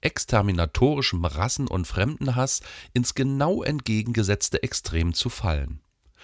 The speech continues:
Und heute ebenso undifferenziert blind, ethnische Vielfalt, Buntheit, Exotik, Kulturferne zu verherrlichen,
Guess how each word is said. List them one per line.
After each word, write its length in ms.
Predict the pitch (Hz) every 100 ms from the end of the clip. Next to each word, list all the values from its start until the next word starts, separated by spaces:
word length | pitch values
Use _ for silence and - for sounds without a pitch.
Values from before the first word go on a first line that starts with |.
| - -
Und 260 | 90 -
heute 500 | 95 92 107 151 175 - - - -
ebenso 440 | 135 180 139 107
undifferenziert 1080 | - - 190 160 - 92 92 - 98 87 -
blind, 400 | 92 127 170 - - - -
ethnische 480 | 131 175 131 107 92
Vielfalt, 760 | - 143 165 - 143 131 127 - -
Buntheit, 800 | 95 127 160 - 131 120 127 - - - -
Exotik, 800 | 95 - 123 147 - 135 - -
Kulturferne 1000 | - 104 92 - 165 85 - 117 117 107
zu 180 | - 104
verherrlichen, 760 | - 87 85 104 127 - 113